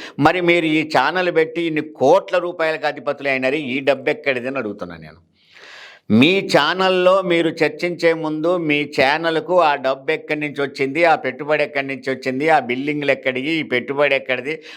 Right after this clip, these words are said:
ఆ ఛానల్ పెట్టుబడి ఎక్కడిదో చెప్పి మీరు ఎదుటివారిని విమర్శించండి. మీరు, ఆ, మీ ఛానల్కు పెట్టుబడులు వస్తాయి. మామూలుగా తిరిగినోడు కార్లలో తిరుగుతాడు, కార్లో తిరిగినోడు ఫ్లైట్లో తిరుగుతాడు, ఫ్లైట్లో తిరిగినోడు బిల్డింగ్లు కడతాడు.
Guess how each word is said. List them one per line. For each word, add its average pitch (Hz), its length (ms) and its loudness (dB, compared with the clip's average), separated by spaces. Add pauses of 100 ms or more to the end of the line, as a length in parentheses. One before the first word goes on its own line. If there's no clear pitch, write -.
ఆ 139 140 6
ఛానల్ 151 480 2
పెట్టుబడి 151 400 0
ఎక్కడిదో 139 360 -2
చెప్పి 131 880 -2 (440)
మీరు 160 160 4
ఎదుటివారిని 135 540 2
విమర్శించండి. 87 720 -10 (560)
మీరు, 190 320 4 (800)
ఆ, 143 180 4
మీ 147 160 2
ఛానల్కు 151 440 0
పెట్టుబడులు 143 480 0
వస్తాయి. 185 440 -4 (280)
మామూలుగా 147 400 4
తిరిగినోడు 139 680 0
కార్లలో 139 440 2
తిరుగుతాడు, 175 380 0
కార్లో 135 380 2
తిరిగినోడు 135 360 -2
ఫ్లైట్లో 131 380 0
తిరుగుతాడు, 160 420 -2
ఫ్లైట్లో 131 380 -2
తిరిగినోడు 131 340 -2
బిల్డింగ్లు 143 460 -2
కడతాడు. 156 440 -2